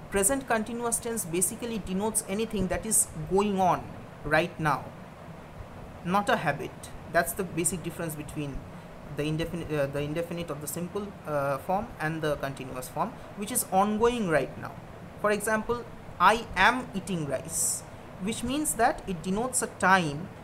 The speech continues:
which is ongoing right now. Okay,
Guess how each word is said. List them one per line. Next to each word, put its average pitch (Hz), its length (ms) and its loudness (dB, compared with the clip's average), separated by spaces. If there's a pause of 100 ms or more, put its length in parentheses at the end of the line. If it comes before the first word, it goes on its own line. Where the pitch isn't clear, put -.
which 185 120 -2
is 185 200 0
ongoing 170 600 2 (260)
right 131 260 -6
now. - 120 -12 (1120)
Okay, 170 240 -4